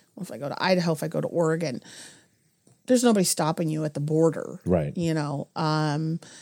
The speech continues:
Speaker 1: you know, we've, we've had a few people that, that have said that, "I'm just gonna go to Idaho." Well, y-, you just need to make sure at the very least that they didn't develop that particular <laughs> firearm
Speaker 2: Mm.
Speaker 1: after the ban.
Speaker 2: Yeah.
Speaker 1: <laughs> Then you've got proof that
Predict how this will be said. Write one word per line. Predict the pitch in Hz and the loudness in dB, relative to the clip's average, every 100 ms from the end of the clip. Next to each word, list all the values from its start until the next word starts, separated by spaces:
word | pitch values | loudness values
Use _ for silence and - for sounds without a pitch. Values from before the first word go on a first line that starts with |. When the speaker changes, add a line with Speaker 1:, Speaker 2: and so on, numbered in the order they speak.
| - _ _ _ - - - | -20 _ _ _ -20 -12 -4
Speaker 1:
you | 160 | -2
know, | 151 - | -2 -2
we've, | 185 190 170 | 4 6 6
we've | 180 180 | 6 6
had | 185 180 180 | 6 4 4
a | |
few | - 202 | 2 0
people | 190 170 170 170 | 0 0 0 0
that, | 170 160 - 65 - _ - | 0 -4 -6 -16 -20 _ -6
that | 185 165 | 0 2
have | 165 | 4
said | - 190 170 | 6 4 4
that, | 170 | 2
"I'm | 208 285 | 0 -2
just | - | 0
gonna | 220 | 0
go | 220 202 | 0 2
to | |
Idaho." | 220 214 190 - - | 2 2 0 -4 2
Well, | 220 240 247 _ | 4 4 2 _
y-, | 220 190 | -6 -2
you | 208 220 | 4 6
just | 269 302 | 6 4
need | 240 | 2
to | 202 | 4
make | 185 - | 2 2
sure | 202 | 0
at | 180 | 2
the | 170 | 2
very | 214 214 | 4 4
least | 160 180 247 - - - - - - | 4 2 2 2 -2 -10 -20 -16 -2
that | 185 180 170 - 202 | 2 4 2 -2 2
they | 202 | 4
didn't | 214 240 202 - - | 6 6 4 0 -6
develop | 202 180 185 196 185 | 0 4 4 4 2
that | 165 - - | -2 -4 -4
particular | 196 - 185 196 170 | -2 -2 2 4 4
<laughs> | - | 0
firearm | 147 185 175 208 - 220 254 - _ _ _ - - - - _ - | 2 4 6 4 6 8 6 2 _ _ _ -20 -20 -20 -20 _ -2
Speaker 2:
Mm. | 175 175 175 156 - | 2 2 2 2 0
Speaker 1:
after | 170 180 220 | 0 4 4
the | 220 | 4
ban. | 220 233 269 349 - - | 4 4 2 0 -6 0
Speaker 2:
Yeah. | 175 175 156 - | 4 4 2 0
Speaker 1:
<laughs> | - | 4
Then | 254 294 294 | 6 8 8
you've | 254 | 6
got | 214 190 - | 4 0 2
proof | 262 220 - | 2 2 4
that | 185 | 2